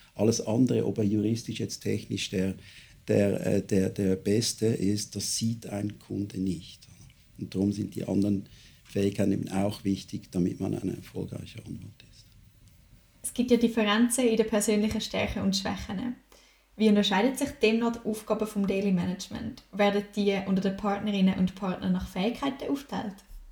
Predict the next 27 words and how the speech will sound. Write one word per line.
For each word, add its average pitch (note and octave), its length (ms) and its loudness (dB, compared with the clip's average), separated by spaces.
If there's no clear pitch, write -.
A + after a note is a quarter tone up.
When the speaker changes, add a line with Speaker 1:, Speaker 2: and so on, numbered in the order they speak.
Speaker 1:
Ja, A#2 200 0
also G2 220 -6
Leute, G#2 520 0
die G#2 340 4
affiner A2 420 2
sind G#2 240 2
mit G2+ 180 0
Zahlen A2 540 4
oder G2+ 420 2
I A2 60 2
T, A2 400 0
die G#2 100 -6
kümmern G#2 400 -2
sich - 280 -8
um, G2+ 260 -4
um - 200 -2
die - 60 -6
I A2 200 -2
T. A2 260 -4
Leute, G#2 300 2
die - 880 -2
affiner G#2 400 0
sind G2 240 2
im G2 140 4
Business G2+ 340 0
Development, G#2+ 640 0
die G#2 480 0